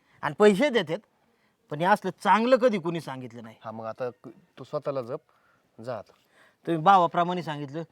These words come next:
Speaker 1: तुमचं नक्की ऐकन मी. हे जुनं नाद आहेत, लगी लगी कमी नाही व्हायचं, पण मी उद्यापासून जवळपास बंद केलं तर जमाय बघा.
Speaker 2: बनाव घेतलंय ना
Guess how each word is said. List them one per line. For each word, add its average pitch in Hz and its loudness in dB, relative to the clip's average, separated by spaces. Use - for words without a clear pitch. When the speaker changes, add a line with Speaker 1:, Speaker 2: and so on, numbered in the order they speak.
Speaker 1:
तुमचं 170 0
नक्की 208 2
ऐकन 156 0
मी. 123 -12
हे 151 -4
जुनं 214 0
नाद 220 4
आहेत, 202 0
लगी 247 10
लगी 269 4
कमी 247 4
नाही 240 2
व्हायचं, 175 -2
पण 208 6
मी 233 8
उद्यापासून 226 12
जवळपास 233 12
बंद 226 8
केलं 226 2
तर 202 -2
जमाय 165 -2
बघा. 123 -12
Speaker 2:
बनाव 151 -2
घेतलंय 160 -4
ना 127 -10